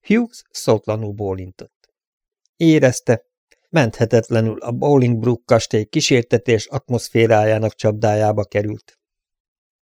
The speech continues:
"Menjünk az őrmesterhez", szólalt meg a felügyelő kis szünet után. Végigmentek a hosszú folyosón a lord szobájához.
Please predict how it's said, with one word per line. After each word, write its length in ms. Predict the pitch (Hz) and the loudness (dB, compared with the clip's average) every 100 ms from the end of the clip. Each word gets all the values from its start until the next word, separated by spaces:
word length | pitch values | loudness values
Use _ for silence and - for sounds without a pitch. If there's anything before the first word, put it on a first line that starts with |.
| _ _ _ | _ _ _
"Menjünk 420 | - 160 196 190 151 | -4 0 2 2 2
az 140 | 123 | 4
őrmesterhez", 840 | 131 123 123 - 123 110 104 92 - _ _ _ _ | 4 4 0 2 2 2 0 -6 -12 _ _ _ _
szólalt 460 | - 117 104 107 104 | -10 -6 -2 -2 -4
meg 140 | 107 | -6
a 80 | 104 | -6
felügyelő 540 | - 113 110 107 107 | -2 0 0 -2 -2
kis 200 | 104 117 | -4 -6
szünet 400 | - - 101 95 | -6 -8 -8 -10
után. 400 | 107 - 98 107 - _ _ _ _ _ _ _ _ _ _ _ _ | -12 -10 -10 -12 -20 _ _ _ _ _ _ _ _ _ _ _ _
Végigmentek 680 | - 247 139 113 107 110 101 | 2 2 2 0 0 -2 -2
a 80 | 98 | 0
hosszú 300 | 117 - 107 | -2 -2 -6
folyosón 520 | 117 110 107 110 107 | -2 0 -2 -4 -4
a 60 | |
lord 280 | 104 107 95 | 0 0 -2
szobájához. 800 | - 104 98 92 90 92 95 - | -6 -6 -6 -8 -10 -12 -16 -20